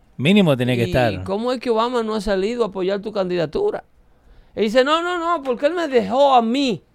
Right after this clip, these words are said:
Speaker 2: que yo fuera, eh, my own man. Eh, que yo
Speaker 1: <laughs> Por favor.
Speaker 2: llegara a esto por mi propio logro."
Speaker 1: Biden, please.
Speaker 2: De hecho, yo le pedí a Obama que no me endosara.
Speaker 1: ¿Cuál? ¿En, en sixty Minutes?
Speaker 2: Eh, en sixty Minutes, exacto.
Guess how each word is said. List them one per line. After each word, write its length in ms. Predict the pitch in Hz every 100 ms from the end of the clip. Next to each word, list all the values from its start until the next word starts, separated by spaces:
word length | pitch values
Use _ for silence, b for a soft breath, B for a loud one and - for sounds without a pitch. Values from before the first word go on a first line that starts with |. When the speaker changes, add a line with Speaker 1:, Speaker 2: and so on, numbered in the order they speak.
| _ _ _ _ _ _ _
Speaker 2:
que 140 | 190 180
yo 180 | 240
fuera, 640 | - 254 277 254 226 208 180
eh, 520 | 170 156 139 131 127 - _ _ _
my 240 | 147 175 202
own 240 | 262 226
man. 360 | 208 196 135 - - - - - - _ _ -
Eh, 200 | 156 147
que 220 | 143 143
yo 560 | 143 196 220 196 156 -
Speaker 1:
<laughs> 60 | -
Por 180 | 170 135
favor. 380 | - 120 143 143
Speaker 2:
llegara 460 | - 226 269 214
a 80 | 202
esto 260 | 233 196 185
por 180 | 190
mi 140 | 175 165
propio 400 | 196 208 196 165
logro." 400 | 175 160 139 123
Speaker 1:
Biden, 640 | - 127 147 147 131 117 113
please. 360 | 143 135 117
Speaker 2:
De 120 | 180 240
hecho, 200 | 233 233
yo 300 | 160 269 311
le 120 | 294
pedí 360 | 233 220 247 233
a 100 | 185
Obama 360 | 208 240 202
que 100 | 165 165
no 80 |
me 100 | 180
endosara. 520 | 180 160 - - - -
Speaker 1:
¿Cuál? 180 | 185 170
¿En, 200 | 127 147
en 40 |
sixty 320 | - 175 190
Minutes? 500 | 190 233 226 - - _ _ _ _ _ _
Speaker 2:
Eh, 180 | 156 160
en 120 | 170
sixty 400 | 151 262 - 208
Minutes, 480 | 160 135 123 _ -
exacto. 500 | - - 151 123 -